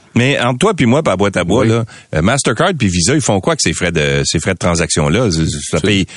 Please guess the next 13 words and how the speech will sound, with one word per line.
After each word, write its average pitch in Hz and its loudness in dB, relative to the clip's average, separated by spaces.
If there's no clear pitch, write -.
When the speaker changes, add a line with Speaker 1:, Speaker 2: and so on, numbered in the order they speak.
Speaker 1:
c'est, - 0
c'est 107 0
quoi ? 180 2
Pourquoi - 0
ça 120 0
leur 104 0
coûte 117 -2
plus 110 -2
cher 156 0
quand 135 0
mon 123 4
épicerie, 123 2
ma, 120 2